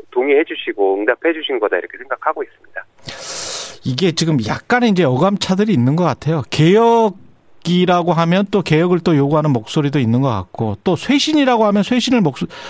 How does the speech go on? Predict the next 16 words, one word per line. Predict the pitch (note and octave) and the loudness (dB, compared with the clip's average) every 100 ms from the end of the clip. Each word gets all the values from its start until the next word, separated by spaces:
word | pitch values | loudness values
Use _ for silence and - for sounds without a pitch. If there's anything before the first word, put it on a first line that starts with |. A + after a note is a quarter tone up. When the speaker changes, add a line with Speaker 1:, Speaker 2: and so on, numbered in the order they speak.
| - | -2
Speaker 2:
요구하는 | D#3 D#3+ F#3 | 0 2 2
목소리도 | D3+ B2 E3+ D#3+ | 0 0 0 2
있는 | C#3 C3 | 2 2
것 | C3+ | 0
같은데, | B2 - D3 D3 | -2 -2 -2 0
그 | C#3+ | -2
쇄신이라는 | - B3+ C4+ D4 C4 A#3 A3 G#3 | 0 0 0 2 2 2 2 2
그 | F3 | 0
단어에는 | - B2+ C#3 F#3+ C#3+ A#2+ D3 G#2 F#2 - - - | -2 0 2 2 2 2 2 0 -2 -8 -20 -12
지금 | - G3+ | 0 2
일반적으로 | D#3+ E3 G#3+ G#3 G3+ G3 E3+ - - - - - | 4 2 2 2 2 2 0 -4 -12 -16 -18 -4
언론에서 | D3 D#3+ F#3+ F#3 E3+ F#3 F3 D#3+ | 2 4 4 2 2 2 2 0
생각하는 | F#3+ F#3 F3 E3+ D#3+ | 0 2 2 2 2
거는 | D3 C#3+ G#3 C4 B3+ - - - - | 2 2 2 2 0 -6 -20 -20 -6
어떤 | D3 G3+ E3 | -2 0 0
중도성, | - D#3+ G3 G#3+ G#3 - C3+ F2+ | 2 4 4 4 0 0 0 -2